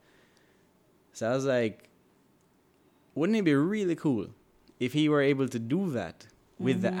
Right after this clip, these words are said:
Speaker 1: actual Infinity Gauntlet?"
Speaker 2: Wow.
Speaker 1: And I knew I had it at home. So I went back home, and I drove back out to the church, and I said, "Give this to the pastor. If he wants to use it, that's great. If he doesn't, that's fine. I'll come collect it in, like, an hour." And he used it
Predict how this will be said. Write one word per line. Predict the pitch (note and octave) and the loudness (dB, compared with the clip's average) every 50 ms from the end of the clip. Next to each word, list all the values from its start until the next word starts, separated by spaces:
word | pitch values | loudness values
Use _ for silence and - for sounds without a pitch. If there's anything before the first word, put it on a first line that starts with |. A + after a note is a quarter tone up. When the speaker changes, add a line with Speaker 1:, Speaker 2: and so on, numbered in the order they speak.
| A#2+ B2+ | 0 -2
Speaker 1:
actual | - - - - A#2 A2+ A2 | -2 -4 -6 -4 -4 -2 -2
Infinity | A2+ A2 - A#2+ A#2 G#2+ F#2 G2 F2+ | -2 -4 -2 -2 -4 -4 -4 -6 -8
Gauntlet?" | F#2 F2+ E2 - - - - - _ - _ _ _ _ _ _ | -10 -10 -10 -12 -14 -18 -20 -20 _ -20 _ _ _ _ _ _
Speaker 2:
Wow. | - B2+ A#2+ A#2 - - - - | -14 -14 -12 -12 -14 -18 -18 -10
Speaker 1:
And | - G2+ | -6 -4
I | G2+ G#2+ | -2 0
knew | A2+ A2+ A#2 | 0 0 2
I | B2 C#3 | 4 4
had | D3 D3+ D3 | 4 4 4
it | B2 A#2 A2+ | 2 0 0
at | A2 G#2 C3+ | -2 -2 0
home. | E3 D3+ A2+ F2 E2 F#2 - _ _ _ _ _ _ _ _ _ _ _ _ - | 0 0 0 0 -4 -8 -16 _ _ _ _ _ _ _ _ _ _ _ _ -14
So | - - B2+ A#2 A2 | -8 -4 -2 -2 0
I | E2 G2+ G2+ | -2 -4 -6
went | F#2+ G2+ A#2 C3 D3+ D#3+ - C3+ | -4 -2 0 0 0 0 -2 0
back | C#3 C3+ C3 B2+ - | 0 0 0 0 0
home, | B2+ A#2 A2 G#2 G#2 A2 A2 - _ _ _ - - | 0 0 2 0 -2 -4 -8 -10 _ _ _ -14 -10
and | G#2 G2+ | -8 -6
I | G2 G2 | -6 -6
drove | G2 A#2 C3+ C#3 C3+ B2 | -4 0 0 0 2 2
back | B2+ B2+ B2+ C3+ | 0 0 2 0
out | B2+ A#2 G#2+ | -2 -2 -2
to | A#2 | -4
the | A2+ A2+ | -6 -6
church, | G2+ G#2+ G#2 G2+ G2 G#2+ | -4 -2 -4 -4 -4 -6
and | G2+ G2+ | -8 -8
I | F#2+ | -8
said, | - - F#2+ F2+ F2+ - _ _ _ _ _ _ _ _ - | -6 -6 -8 -8 -8 -14 _ _ _ _ _ _ _ _ -4
"Give | A#2 C3 C#3+ D3 | -2 -2 -2 0
this | D#3+ D#3+ D#3+ - | 0 -2 0 0
to | E3 | 0
the | D3+ D3+ | 0 0
pastor. | C#3+ C#3 B2 A#2 A#2 - - A2 G#2+ G#2 G#2 - - _ _ _ _ _ _ _ _ _ _ _ - | 2 2 0 0 -2 -4 -4 -4 -4 -4 -4 -10 -20 _ _ _ _ _ _ _ _ _ _ _ -10
If | A#2 G#2+ - | -10 -6 -2
he | A2+ A2+ | -2 0
wants | A#2 B2 C3 C#3+ D3 - | 2 2 2 2 2 0
to | - C#3+ | -2 -2
use | C#3 C#3 C3+ C3 C3+ | 0 0 0 0 -2
it, | C3+ A2+ | -2 -2
that's | G#2+ G#2+ G#2 | -2 -4 -2
great. | G#2 A#2 A#2 A2+ G#2+ | -2 -2 -2 -2 -2
If | G#2+ G2+ | -2 -4
he | A2 | -2
doesn't, | A2 A2+ A2+ G#2+ A2 F#2 | -2 -2 -2 -2 -4 -4
that's | F2+ F#2+ F#2+ - - | -6 -6 -8 -8 -6
fine. | - G2 F#2+ G2 G2 | -6 -4 -4 -4 -4
I'll | - G2+ G#2+ | -6 -6 -8
come | - - A#2+ A#2 A2 | -4 -2 -2 -2 -2
collect | - A#2 A2 G#2+ - _ _ - G#2+ | -2 -4 -4 -4 -8 _ _ -14 -10
it | |
in, | G#2+ G2+ | -8 -8
like, | F#2+ F#2 - | -8 -8 -10
an | F#2+ - | -12 -12
hour." | F2 E2+ E2+ - - _ _ _ _ _ _ _ _ _ - | -10 -12 -12 -14 -16 _ _ _ _ _ _ _ _ _ -10
And | G#2+ G#2+ | -6 -6
he | G#2 G2+ | -6 -6
used | G2+ F#2+ G2 G#2 A#2+ D#3+ F#3 F3+ D#3+ A2+ G#2 | -6 -6 -4 -2 0 2 2 2 0 -2 -4
it | - - - | -12 -14 -14